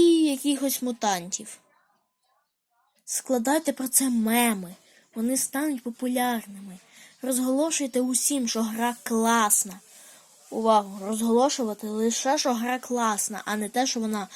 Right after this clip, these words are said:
вийш-, вийшла, те, що, це, що вона вийшла, можна розголошувати. Но ні в якому разі не зл-, не зламуйте її.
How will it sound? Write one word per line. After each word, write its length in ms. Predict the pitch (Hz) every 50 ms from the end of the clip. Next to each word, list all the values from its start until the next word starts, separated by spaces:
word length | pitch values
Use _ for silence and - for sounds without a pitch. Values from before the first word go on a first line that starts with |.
| - - - - - - - - _
вийш-, 640 | 226 208 196 214 262 285 285 254 - - - - - - 214 - 185
вийшла, 400 | 226 233 269 311 311 - 339 302
те, 220 | - 277 269 285
що, 360 | 277 - - 294 277 262 247 - -
це, 260 | - - 262 262 277
що 380 | 269 - - - 285 269 262 254
вона 220 | 247 247 247 247
вийшла, 380 | 233 240 269 320 311 - 330 285
можна 340 | 269 262 240 226 226 214 196 185
розголошувати. 760 | 190 196 196 202 196 196 196 190 190 190 - 196 190 185 - - - - - - - - - - -
Но 140 | 233 254 277
ні 160 | 302 311 320
в 60 | 269
якому 520 | 262 247 269 269 277 277 - 254 240 233
разі 460 | 233 226 226 226 220 233 247 233 226 196
не 200 | 196 208 226 233
зл-, 440 | 226 233 247 247 247 240 240 240 - -
не 180 | 262 262 269 269
зламуйте 600 | 233 247 262 254 247 233 220 202 196 - - 196
її. 300 | 196 196 196 196 196